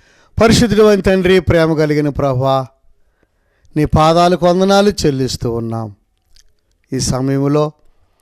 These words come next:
నన్ను మీ సిలువ చాటును మరుగుపరుచుకొని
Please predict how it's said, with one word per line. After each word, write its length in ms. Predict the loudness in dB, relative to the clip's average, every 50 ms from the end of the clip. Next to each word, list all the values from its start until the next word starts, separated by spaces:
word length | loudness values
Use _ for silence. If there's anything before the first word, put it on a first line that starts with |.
| _ _ _ _ _ _ _ _ _ -4
నన్ను 220 | -2 0 0 0
మీ 180 | 0 0 0 0
సిలువ 320 | -2 -2 0 0 0 0 2 2
చాటును 240 | 0 0 0 -2 -2
మరుగుపరుచుకొని 1000 | -2 0 -2 -2 -2 -4 -6 -6 -8 -8 -8 -10 -12 -10 -10 -10 -10 -10 -12 -16